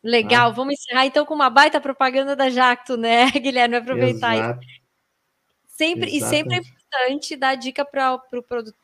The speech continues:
Speaker 1: pro produtor e pra quem é cliente, né, de um consórcio, que observe muito bem sobre o atendimento, que isso é uma coisa muito importante, né?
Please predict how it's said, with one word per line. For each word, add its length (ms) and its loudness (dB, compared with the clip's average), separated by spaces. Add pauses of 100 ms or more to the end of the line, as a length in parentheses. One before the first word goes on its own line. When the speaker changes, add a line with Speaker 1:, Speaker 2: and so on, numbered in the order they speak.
Speaker 1:
pro 180 -12
produtor 640 -6
e 60 -8
pra 160 -12
quem 380 -10
é 100 -10
cliente, 560 -8
né, 280 -6
de 240 -12
um 120 -10
consórcio, 540 -4
que 100 -10
observe 520 0
muito 220 -10
bem 240 -4
sobre 240 -8
o 40 -2
atendimento, 580 -8
que 60 -18
isso 100 -10
é 40 -4
uma 120 -4
coisa 240 -4
muito 260 -8
importante, 720 -4
né? 240 -4